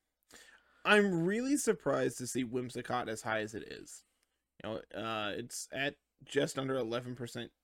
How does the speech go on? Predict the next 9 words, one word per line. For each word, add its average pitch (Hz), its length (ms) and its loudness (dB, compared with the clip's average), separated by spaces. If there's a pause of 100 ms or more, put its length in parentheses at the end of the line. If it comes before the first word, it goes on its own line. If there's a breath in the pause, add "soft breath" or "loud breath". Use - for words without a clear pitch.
(340)
of 117 140 -12
usage 110 400 -6
here, 92 220 -4
fifty-six 123 600 -4
teams. 98 520 -10 (580 soft breath)
Like, 147 220 2 (200)
I 156 180 6
absolutely 180 440 4
love 104 320 -2